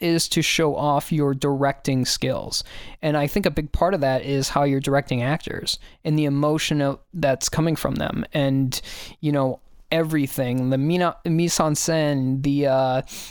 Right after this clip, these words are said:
the pacing of a scene, you know, like, maybe a D P's reel doesn't have as much um, of a single scene in it, right? It's kind of a lot of variety. H-, however, directors,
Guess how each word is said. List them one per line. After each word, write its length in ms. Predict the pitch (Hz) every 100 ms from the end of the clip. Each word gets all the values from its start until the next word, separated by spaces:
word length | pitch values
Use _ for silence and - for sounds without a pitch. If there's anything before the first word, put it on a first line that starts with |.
| -
the 100 | 151
pacing 680 | - - 160 165 - 151 139
of 140 | 135
a 60 | 135
scene, 500 | - 165 160 139 127
you 60 | 131
know, 140 | 143
like, 200 | 139 131
maybe 560 | 151 160 170 165 156 156 - - - -
a 60 |
D 200 | 156 170
P's 360 | 170 - 190 165
reel 240 | 160 147
doesn't 360 | 139 151 151 151
have 240 | 170 143
as 140 | 143 143
much 460 | 143 139 - - - - - - - - - - -
um, 260 | 135 139
of 140 | 165 151
a 80 |
single 340 | 135 - 160 143
scene 600 | - - 151 185 226 233 - -
in 120 | 196
it, 200 | 233 - -
right? 260 | 196 233
It's 180 | 165 -
kind 160 | 180 160
of 60 |
a 40 | 147
lot 220 | 147 147
of 280 | 139 165 - -
variety. 640 | 156 127 143 190 233 233
H-, 100 | - - -
however, 440 | 170 170 175 160
directors, 760 | 147 147 151 226 170 135 151